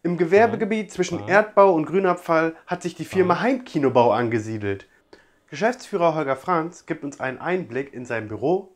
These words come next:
Speaker 1: ins Lager und in das sogenannte Demokino.
Speaker 2: Also, wir sind hier in Dorum seit sechs Monaten ansässig, sind aus dem anderen Ende von Deutschland hier hingezogen, wegen der schönen Umgebung,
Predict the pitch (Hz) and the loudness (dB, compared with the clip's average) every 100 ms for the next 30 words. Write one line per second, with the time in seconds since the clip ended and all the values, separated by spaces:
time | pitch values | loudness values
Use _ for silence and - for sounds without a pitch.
0 | _ - 117 - 113 123 156 165 165 - | _ -12 -12 -4 0 2 0 -4 -6 -20
1 | _ _ _ 196 247 - 180 143 135 120 | _ _ _ 6 6 2 -2 0 -2 -4
2 | 104 107 107 107 117 147 202 - 123 104 | -6 -6 -6 -8 -6 -4 -2 -4 -10 -14
3 | 92 - _ - _ _ 185 147 143 127 | -16 -20 _ -20 _ _ 4 4 4 2
4 | 127 180 185 190 160 120 151 180 175 180 | 0 -2 -2 -2 -2 0 2 2 0 -2
5 | 175 156 147 139 139 - 139 180 185 147 | -2 -2 0 -2 -4 -6 -4 -4 -6 -6
6 | 135 135 139 143 185 190 185 240 240 - | -6 -8 -8 -6 -6 -6 -6 -8 -10 -12
7 | - _ _ _ - 131 147 147 143 - | -20 _ _ _ -14 -4 -2 -2 -4 -12
8 | - _ _ - 135 151 170 208 185 185 | -20 _ _ -6 -4 -4 -2 0 0 0
9 | 175 175 170 175 156 151 156 160 147 - | 0 0 0 0 2 2 0 -4 -4 -4
10 | 135 175 196 202 185 175 180 180 180 - | -4 -2 -4 -2 0 0 0 -4 -8 -20
11 | - - 139 147 139 139 135 151 143 135 | -20 -8 -2 0 0 -2 0 0 0 0
12 | 151 180 208 240 247 | 4 4 4 0 -4